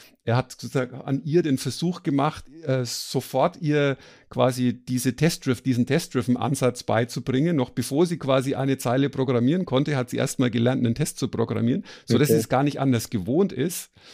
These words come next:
Speaker 1: Äh, und, äh, ich, aber ich kenn jetzt natürlich nicht die Auflösung, wie es sich sozusagen weiterentwickelt hat, aber da frage ich mich eben, wäre das nicht auch ein Ansatz in der Lehre, sozusagen von vornherein zu sagen, hey, wir machen wirklich zuerst die Tests,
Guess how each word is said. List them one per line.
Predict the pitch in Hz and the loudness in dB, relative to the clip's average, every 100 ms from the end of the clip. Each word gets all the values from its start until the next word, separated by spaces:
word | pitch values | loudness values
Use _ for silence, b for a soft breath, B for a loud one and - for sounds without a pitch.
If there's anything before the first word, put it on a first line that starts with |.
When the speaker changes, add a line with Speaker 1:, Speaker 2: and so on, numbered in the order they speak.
| B B _ | B B _
Speaker 1:
Äh, | 131 110 | 0 2
und, | 113 - 123 117 117 - | 0 -2 0 0 0 -2
äh, | 107 104 110 | -2 0 -2
ich, | 117 - | -6 -8
aber | 117 113 | -10 -10
ich | 117 | -12
kenn | - 117 | -6 -6
jetzt | 117 - | -4 -6
natürlich | 107 113 117 | -6 -4 -4
nicht | 113 - | -4 -2
die | |
Auflösung, | 107 117 - 104 117 127 117 | 0 0 0 -2 0 0 0
wie | 110 | -2
es | 117 | -4
sich | 113 | -8
sozusagen | - 110 - 104 | -6 -6 -2 -2
weiterentwickelt | 104 120 120 104 113 110 110 | 0 -2 -2 -2 -4 -6 -6
hat, | 120 | -4
aber | 131 107 | -2 -2
da | 107 | -2
frage | - 120 143 | 0 0 2
ich | |
mich | 143 139 | 0 2
eben, | 139 123 B B | 0 0 B B
wäre | 131 | 0
das | 147 | 2
nicht | 151 151 | 2 2
auch | 139 156 | 0 2
ein | 143 | 0
Ansatz | 131 139 160 156 - | 2 0 2 0 0
in | 143 | 2
der | 131 | 2
Lehre, | 113 123 165 | 2 0 -2
sozusagen | 156 - 131 127 | -4 -2 -2 0
von | 123 | 0
vornherein | 117 - 139 143 113 117 165 | 0 0 0 2 2 2 0
zu | 180 | -2
sagen, | 165 139 131 139 | -4 -2 0 0
hey, | 135 143 123 | 0 -2 0
wir | 117 | 0
machen | 117 123 - 135 127 120 110 | 2 0 2 2 2 0 -2
wirklich | 135 160 | -4 -6
zuerst | - - 131 - | -6 -4 -2 -2
die | 104 | -8
Tests, | 90 117 - - - | -4 -4 -4 -10 -18